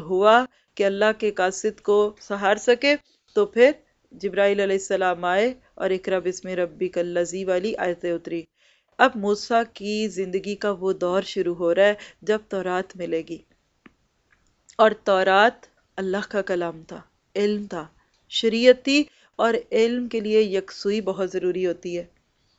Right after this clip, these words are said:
इसलिए अल्लाह ताला ने कहा, "ये पूरी कौम के बीच में रहोगे तो हर वक्त मसले मसाइल ही होंगे, कोई कुछ कह रहा है, कोई अपनी बात बता रहा है, कोई अपनी बता रहा है, इसलिए छोड़ो ज़रा इनको इधर और तुम चलो।" और दूसरा इनका टेस्ट भी हो जाए कि सामने तो ये बड़े अच्छे बनते हैं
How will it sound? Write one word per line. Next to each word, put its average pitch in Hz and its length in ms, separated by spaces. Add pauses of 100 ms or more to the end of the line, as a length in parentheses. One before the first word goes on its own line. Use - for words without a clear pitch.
(220)
इसलिए 254 380
अल्लाह 202 200
ताला 202 240
ने 208 140
कहा, 220 160
"ये 240 180
पूरी 226 440
कौम 208 320
के 226 120
बीच 202 280
में 220 120
रहोगे 220 300
तो 247 140
हर 202 200
वक्त 214 240
मसले 202 300
मसाइल 208 400
ही 214 100
होंगे, 196 360 (300)
कोई 220 140
कुछ 220 200
कह 208 220
रहा 208 100
है, 208 60
कोई 208 120
अपनी 196 300
बात 202 220
बता 196 320
रहा 196 80
है, 196 60
कोई 196 120
अपनी 190 260
बता 208 300
रहा 240 120
है, 254 60 (260)
इसलिए 220 340
छोड़ो 214 340
ज़रा 208 200
इनको 196 280
इधर 233 300 (240)
और 196 140
तुम 185 220
चलो।" 165 340 (140)
और 247 160
दूसरा 285 300
इनका 262 240
टेस्ट 196 320
भी 214 120
हो 226 140
जाए 214 200 (340)
कि 214 180 (280)
सामने 233 440
तो 277 100
ये 269 140
बड़े 196 200
अच्छे 190 240
बनते 190 340
हैं 202 120